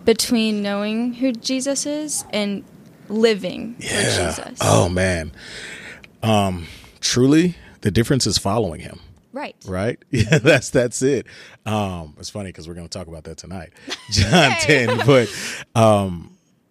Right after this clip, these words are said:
Speaker 2: when you know who Jesus is, you can sit and know just the knowledge of God, but your life never changes, right? That's the
Speaker 1: Ding, ding,
Speaker 2: problem.
Speaker 1: ding.
Speaker 2: That's the
Speaker 1: Yes.
Speaker 2: problem. So many people know the Lord or know of God,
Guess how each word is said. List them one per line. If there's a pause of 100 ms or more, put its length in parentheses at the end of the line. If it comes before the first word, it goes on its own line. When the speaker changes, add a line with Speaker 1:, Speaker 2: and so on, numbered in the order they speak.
(240)
Speaker 2:
when
you
know
who
Jesus
is,
you
can
sit
and
know
just
the
knowledge
of
God,
but
your
life
never
changes, (320)
right? (420)
That's
the
Speaker 1:
Ding,
ding,
Speaker 2:
problem.
Speaker 1:
ding. (120)
Speaker 2:
That's
the
Speaker 1:
Yes.
Speaker 2:
problem.
So
many
people (560)
know
the
Lord
or
know
of
God,